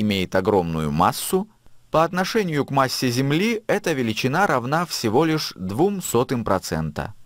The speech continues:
Необычность воды проявляется и в том, что она может находиться в трёх состояниях: жидком, обычное состояние воды, твёрдом и газообразном.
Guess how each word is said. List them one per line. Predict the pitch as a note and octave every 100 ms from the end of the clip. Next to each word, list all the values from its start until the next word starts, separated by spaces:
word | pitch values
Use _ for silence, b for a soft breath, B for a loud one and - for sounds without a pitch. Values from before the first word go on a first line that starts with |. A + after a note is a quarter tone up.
| - - -
Необычность | G#2 A#2+ C3 B2 - - D#2 -
воды | E2 E2+ C#3 G#3+
проявляется | A2+ G#2 A2 F#3+ A3 - F3+
и | - G#2+
в | -
том, | D#3 F#3+ G3
что | - G#2
она | A2+ E3
может | D#3 E3 -
находиться | A#2+ A2+ A#2+ D#3+ D3
в | -
трёх | F#2+ A2 C#3+
состояниях: | C3 - B2+ G#2+ C#2+ C#2+ - - - - _ _ _ -
жидком, | F#2+ G2+ G2 - C#3 F3 F3+ _ - - _
обычное | B2 C3+ D3+ - C3 C3
состояние | B2 - A#2 A2+ A2+ A2
воды, | G#2 G#2 G#2 G#2+ A2 _ _ _ _
твёрдом | A2+ G2 F#2+ F#2 C3 F3 F#3+ - _ _ -
и | E3+ G#3+ -
газообразном. | G#2+ C#3 C#3 C#3+ A#2+ F#2 E2 D2 G#1 G1+